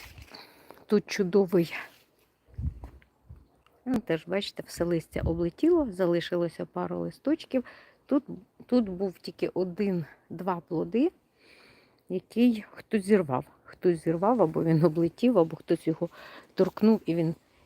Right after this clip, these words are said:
і він упав. Тому що зараз до них, до них тільки, тільки трогаєш їх, і вони зразу летять. Тут ось у нас Брунсвік. Подивимося, який він буде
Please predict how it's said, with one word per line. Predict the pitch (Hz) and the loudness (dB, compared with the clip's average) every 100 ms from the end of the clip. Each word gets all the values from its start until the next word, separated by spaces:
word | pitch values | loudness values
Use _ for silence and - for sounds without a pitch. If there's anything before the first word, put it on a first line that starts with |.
| - | -2
і | 165 | 2
він | 175 180 147 - - | 4 4 2 -2 -6
упав. | - - - 143 - | -4 0 2 2 0
Тому | - 143 | -4 -4
що | 160 160 | -2 2
зараз | 160 170 170 - - - - - | 4 4 2 -4 -12 -14 -12 -2
до | 185 | 2
них, | 180 185 - - - - - - - - | 6 4 4 -6 -20 -20 -20 -16 -16 -8
до | 156 185 | -2 2
них | 196 185 | 2 2
тільки, | - 180 - 180 - - - _ | -2 0 4 4 4 -10 -20 _
тільки | - - 208 | 0 2 0
трогаєш | - 226 254 214 175 - | 4 6 6 4 2 -2
їх, | 180 - | -4 -2
і | |
вони | 175 180 185 | 0 0 0
зразу | 175 175 175 160 | 0 0 -2 -4
летять. | 170 139 - - - - - - - | -4 -6 -10 -14 -20 -20 -20 -8 4
Тут | 277 - | 6 8
ось | 180 - | 4 4
у | 185 | 0
нас | 185 190 - - _ _ _ - - - - - - - | 2 0 -2 -12 _ _ _ -20 -20 -20 -20 -18 -14 -10
Брунсвік. | 175 220 240 339 - 277 349 - - _ | -2 4 6 6 6 6 6 2 -18 _
Подивимося, | - 214 254 262 254 254 - | -4 0 2 2 2 0 -2
який | 220 - 220 | -2 -2 -2
він | 214 214 | -2 -2
буде | 196 196 | -4 -6